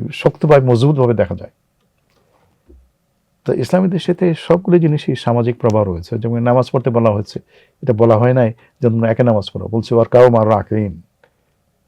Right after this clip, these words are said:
যারা নামাজ রুকু করে, সিজদা করে, তাদের সাথে একসাথে জামাতে নামাজ পড়ো। এই সামাজিকতা এই ইসলামের প্রতিটা আদর্শে, প্রত্যেকটা বিধানে রয়েছে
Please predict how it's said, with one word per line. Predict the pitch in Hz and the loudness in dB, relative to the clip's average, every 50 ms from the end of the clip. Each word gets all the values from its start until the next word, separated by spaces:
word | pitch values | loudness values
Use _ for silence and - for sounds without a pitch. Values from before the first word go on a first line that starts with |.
| _ _ | _ _
যারা | - 110 110 110 | 0 2 2 2
নামাজ | 110 120 117 120 120 107 - - - - - - | 4 4 4 4 4 2 0 -6 -14 -12 -2 0
রুকু | 123 117 - 127 | 0 2 2 2
করে, | 113 - 113 110 113 | 2 4 4 4 4
সিজদা | 107 - 131 113 117 107 | 4 2 0 2 2 2
করে, | 107 117 110 | 4 2 2
তাদের | - 120 120 113 123 | 2 2 2 2 0
সাথে | 120 - - 113 - 131 | 0 0 -2 0 2 0
একসাথে | 120 110 - 123 113 | 0 2 0 -2 2
জামাতে | 104 123 131 135 131 147 131 | 4 6 6 6 6 6 4
নামাজ | 120 113 107 98 - | 4 2 2 0 -4
পড়ো। | - 98 95 - - _ _ _ _ _ _ _ _ _ _ _ _ _ _ _ _ _ _ _ _ | -8 -12 -12 -14 -20 _ _ _ _ _ _ _ _ _ _ _ _ _ _ _ _ _ _ _ _
এই | 135 131 139 135 - _ _ - | 2 4 4 2 -2 _ _ -6
সামাজিকতা | - - 117 123 147 156 151 175 180 - 190 190 190 135 101 101 - - _ _ _ _ _ _ _ _ _ _ _ _ _ _ _ _ _ | 0 2 4 6 6 6 6 6 4 4 4 2 2 2 0 -2 -4 -8 _ _ _ _ _ _ _ _ _ _ _ _ _ _ _ _ _
এই | - 139 | -2 -2
ইসলামের | 127 117 - 151 139 139 139 | -2 0 0 0 0 0 0
প্রতিটা | 143 - - - 170 156 - 170 165 175 190 190 _ _ _ _ - | -2 -2 -2 0 0 2 2 2 2 0 -2 -8 _ _ _ _ 2
আদর্শে, | 123 127 170 147 - - 165 | 2 4 2 2 0 -2 -2
প্রত্যেকটা | - - 156 - 165 - - | -2 -2 -4 -4 -2 -2 0
বিধানে | 127 120 143 160 170 147 131 | 2 4 6 6 6 6 4
রয়েছে | 110 104 92 87 - - - - | 2 0 -4 -8 -14 -18 -20 -20